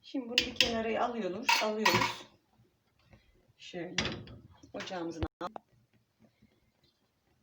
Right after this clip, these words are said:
Ayrı küçük bir tenceremizi şöyle ocağımızın üstüne alıyoruz.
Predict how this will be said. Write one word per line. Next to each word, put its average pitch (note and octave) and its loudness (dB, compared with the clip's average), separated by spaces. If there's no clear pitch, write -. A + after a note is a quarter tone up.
Ayrı D4 6
küçük - -6
bir C#4+ -4
tenceremizi B3+ 2
şöyle B3 4
ocağımızın A3+ 0
üstüne - -4
alıyoruz. A#3+ -2